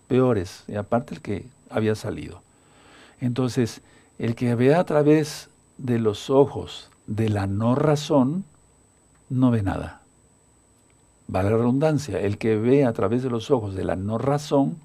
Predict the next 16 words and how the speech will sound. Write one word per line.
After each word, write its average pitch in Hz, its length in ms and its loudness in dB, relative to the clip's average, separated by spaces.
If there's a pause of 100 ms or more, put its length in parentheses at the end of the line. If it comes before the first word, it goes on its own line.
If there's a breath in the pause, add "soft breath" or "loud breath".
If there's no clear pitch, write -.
(280)
no 127 220 0
ve 113 120 -2
nada. 87 360 -6 (1040 soft breath)
Vive 151 320 2
su 139 200 0
vida 143 460 2
al 120 280 -2
día, 135 580 0 (340 soft breath)
tiene 131 240 2
sus 113 240 -8
amantes, 120 720 0
se 123 160 -8
emborracha 113 500 -4
con 104 220 -6
los 104 320 -6
amigos, 123 720 -2